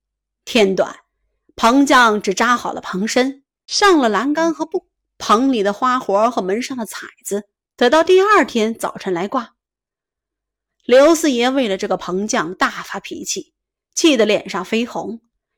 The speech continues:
因为这个，他派祥子去催煤气灯，厨子千万不要有事。其实这两件绝不会误下，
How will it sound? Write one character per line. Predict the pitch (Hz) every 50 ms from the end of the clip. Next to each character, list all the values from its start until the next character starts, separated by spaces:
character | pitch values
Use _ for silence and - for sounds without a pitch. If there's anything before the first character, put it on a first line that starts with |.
| _ _ _ _
因 | - 330 381 415 427
为 | 415 403
这 | - 508 466 311
个， | - - 175 156 - _ _ _ _ _ _ _
他 | - - 269 247
派 | 262 233 202
祥 | 196 - 190 190 214 226 220
子 | 226 214 196 190 - - _ _ _
去 | - - 294 247
催 | 220 - 254
煤 | 240 226 196 208 220
气 | - - -
灯， | - 233 254 247 - _ _ _ _ _ _ _ _ _ _ _ _ _ _
厨 | - - - 190 202 269 349 359
子 | - - - - _ _ _ _ _ _ _ _ _
千 | - - - 359 359 381 403 427
万 | 381 208 214
不 | - 196
要 | 226 247 254
有 | 220 196 185 - -
事。 | - - - 311 262 - _ _ _ _ _ _ _ _ _ _ _ _ _ _ _ _ _ _ _ _ _ _ _ _ _ _ _ _ _ _ _ _ -
其 | - - 247 262
实 | - - 202 214 233 247
这 | 240 - 254 214
两 | 190 - - 190
件 | - 226 208 190 180 185
绝 | - - 202 220 233
不 | 226 220 214
会 | 240 233
误 | - 311 269 - 220
下， | 190 - - -